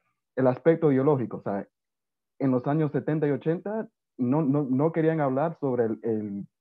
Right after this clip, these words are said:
la posibilidad del desarrollo capitalista, porque, porque no lo querían, o sea, no, e-, era más una cuestión de, de si era deseable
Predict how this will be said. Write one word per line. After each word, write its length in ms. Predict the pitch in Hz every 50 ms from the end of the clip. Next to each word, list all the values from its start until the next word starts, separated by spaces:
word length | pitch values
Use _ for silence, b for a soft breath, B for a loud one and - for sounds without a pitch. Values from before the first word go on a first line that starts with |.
| _ _ _ _ _ _
la 180 | - 113 113 107
posibilidad 400 | 95 117 113 - 113 113 120 139
del 100 | 143 123
desarrollo 380 | 104 104 98 110 107 123 123 120
capitalista, 680 | 123 117 - 113 - 104 104 113 110 110 - - 87 - _ _ _ _ _ _ _ _ _ _
porque, 240 | - 123 113 120 120 113 110 110
porque 160 | - 127 117 120
no 180 | 123 123 131
lo 120 | 139 135 135
querían, 320 | 135 127 147 143 98 101
o 60 | -
sea, 120 | - 107 104
no, 340 | 113 127 143 143 110 113 - _ _ _ - -
e-, 160 | - 131 131 -
era 200 | - 139 151 147
más 260 | 147 151 175 196 190
una 140 | 170 156 139
cuestión 500 | 151 147 135 - - 147 160 165 151 135
de, 420 | 131 123 123 117 117 113 113 110 113 - _ _ _ _ _ _ _ _ _ _ _ _ _ _ _ _ _ _ _
de 480 | 127 120 120 120 120 113 110 110 107 - _ _ _ _ _ _ _ -
si 80 | 135
era 140 | 131 139 131
deseable 600 | 123 123 123 131 110 107 123 143 165 185 208 254